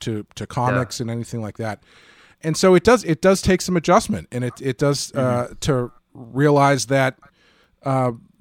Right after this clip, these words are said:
Speaker 1: the, the net is, is a lot wider than it used to be, and, and I think
Speaker 2: Yeah.
Speaker 1: it's, I think it's all better for it.
Speaker 2: Yeah. I used to be, uh, ashamed of reading comics when I was a kid.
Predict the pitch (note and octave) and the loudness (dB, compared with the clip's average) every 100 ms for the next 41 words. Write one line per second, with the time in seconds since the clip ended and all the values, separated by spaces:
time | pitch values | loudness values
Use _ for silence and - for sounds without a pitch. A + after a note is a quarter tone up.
0 | - _ B2+ C3 C3 B2+ C3+ B2+ D3 D#3 | -20 _ -4 0 0 0 -2 2 0 0
1 | D3 C3 - - C#3 A#2+ C#3 C3 D3 C#3 | -4 -4 -6 -6 -8 -6 -2 2 2 6
2 | D3 G#3+ C#3 G2+ F#2+ F#2+ - D#2+ D2+ D#2 | 4 4 0 -2 -10 -10 -12 -14 -14 -10
3 | A2+ A2 A#2 A#2 B2 E3 G2+ F2+ - C3+ | -10 -10 -10 -8 -4 -2 -2 -4 -4 -6
4 | - F#3+ D3+ D3+ B2+ C3 A#2 - E3+ D#2 | -6 -6 0 2 2 0 -2 -2 -2 -2
5 | - _ _ _ _ - - - G#2 F#2+ | -12 _ _ _ _ -20 -16 -6 -4 -4
6 | - _ _ _ _ _ - E3 B3 - | -12 _ _ _ _ _ -4 -4 -4 -6
7 | F3+ C#3 C3 B2 A2+ G2+ G2+ F#2+ - - | -6 -4 -6 -2 -2 -2 -4 -6 -8 -10
8 | A#2 A#2 A2 F#2+ F#2 F#2 F#2 F2 F2+ E2+ | -6 -4 -4 -6 -8 -8 -10 -10 -10 -10
9 | E2+ E2 - F2 E2+ - - - | -10 -12 -10 -10 -10 -12 -12 -12